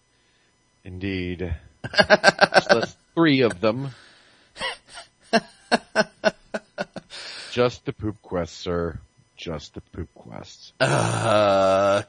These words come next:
Speaker 2: queer, uh, so it, it, it seems as if, um, there's a prison break, there's a chase from the prison, Grom and his army are chasing you. Everything is exploding.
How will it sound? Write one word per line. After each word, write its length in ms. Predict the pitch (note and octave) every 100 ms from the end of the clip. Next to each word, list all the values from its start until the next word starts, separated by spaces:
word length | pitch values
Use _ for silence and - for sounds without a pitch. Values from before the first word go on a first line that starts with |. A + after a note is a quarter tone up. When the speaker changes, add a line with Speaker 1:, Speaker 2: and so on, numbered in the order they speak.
| _ -
Speaker 2:
queer, 420 | - F3 F#3+ F#3 -
uh, 440 | D#3+ D#3+ D#3 D3
so 360 | - - F#3+ F3
it, 200 | D#3+ E3+
it, 140 | E3
it 180 | F3 E3
seems 460 | - A3 A3+ A3+ G#3+
as 360 | F3+ F3 E3+ D#3+
if, 460 | D#3+ D#3+ D#3 - -
um, 1500 | D3 C#3+ C#3+ C#3 C3+ C3+ B2+ B2+ B2 A#2+ A2 A2 G#2 G#2 G2 - - _
there's 180 | - E3+
a 40 | -
prison 420 | - G#3+ G3+ F#3
break, 600 | F#3+ G3 F#3+ F3+ F3 - _ -
there's 180 | C#3
a 40 | A2+
chase 460 | - - G#3 G#3
from 120 | - F#3+
the 60 |
prison, 580 | F3 F#3 F3+ F3+ F3 F3 - - _ -
Grom 420 | C3 D3 E3+ A3
and 80 | A#3
his 100 | G3
army 380 | F#3 E3 F#3+ F#3
are 100 | D#3
chasing 440 | D3 - F3 D#3 C3
you. 300 | G#2 F2+ - -
Everything 520 | C3+ D3+ D3+ E3 D3
is 140 | C#3+ D3+
exploding. 680 | - - C3+ A2 F#2+ F#2